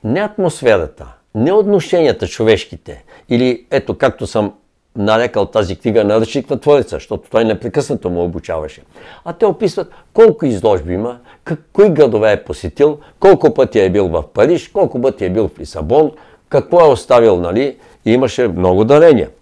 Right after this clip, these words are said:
И аз съм писал за някой от тях какво е оставил, наистина за много огромни суми дарения. Милиони, може да се каже, че по онова време е раздал за различни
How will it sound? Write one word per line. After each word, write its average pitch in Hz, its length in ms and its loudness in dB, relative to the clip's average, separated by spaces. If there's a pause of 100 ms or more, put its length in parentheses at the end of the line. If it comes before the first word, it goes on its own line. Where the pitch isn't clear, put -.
И 160 80 2
аз 180 120 0
съм 101 160 -4
писал 87 300 -4
за 82 160 -2
някой 90 340 -4
от 80 100 -10
тях 85 260 -2
какво - 280 -6
е 92 40 2
оставил, 101 560 -4
наистина 120 460 -4
за 95 200 -8 (400)
много 131 560 0 (680)
огромни 120 440 2
суми 156 440 2 (800)
дарения. 95 380 0
Милиони, 139 380 4
може 101 200 -2
да 80 80 -12
се 82 120 -16
каже, 117 300 -4
че 107 300 -2 (100)
по 107 120 0
онова 101 280 0
време 101 400 -4
е 110 80 -4
раздал 104 440 -2 (500)
за 123 400 0 (320)
различни 110 720 -2